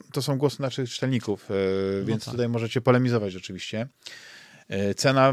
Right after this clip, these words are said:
Speaker 1: P-, PlayStation pięć Pro w stosunku do przyrostu mocy, faux pas, sytuacja z napędami do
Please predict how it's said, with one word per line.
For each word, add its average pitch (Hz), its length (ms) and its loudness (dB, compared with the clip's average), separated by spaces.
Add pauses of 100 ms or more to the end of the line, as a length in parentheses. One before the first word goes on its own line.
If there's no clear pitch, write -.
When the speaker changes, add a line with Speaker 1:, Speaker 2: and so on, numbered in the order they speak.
(120)
Speaker 1:
P-, 123 160 -4
PlayStation 127 560 0
pięć 120 240 -2
Pro 127 240 6
w - 40 -10
stosunku 120 360 -4
do 117 100 2
przyrostu 110 440 -2
mocy, 120 520 2 (400)
faux - 260 -2
pas, 117 320 6
sytuacja 117 400 0
z 104 40 -4
napędami 104 600 2
do 101 300 0